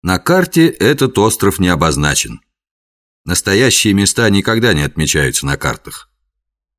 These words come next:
Герман Мелвилл. Больше всего на свете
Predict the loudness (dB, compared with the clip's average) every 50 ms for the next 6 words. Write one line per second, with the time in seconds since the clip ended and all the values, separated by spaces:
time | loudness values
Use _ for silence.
0 | _ _ _ -2 0 2 2 4 4 2 2 2 2 0 0 -2 -4 -4 -6 -8
1 | -8 -10 -12 -16 _ _ _ _ _ _ _ _ _ _ _ _ _ _ _ _
2 | _ _ _ _ _ _ _ _ _ _ -2 0 2 2 2 2 2 2 2 2
3 | 2 4 4 4 2 2 0 0 2 2 2 2 4 4 4 4 4 2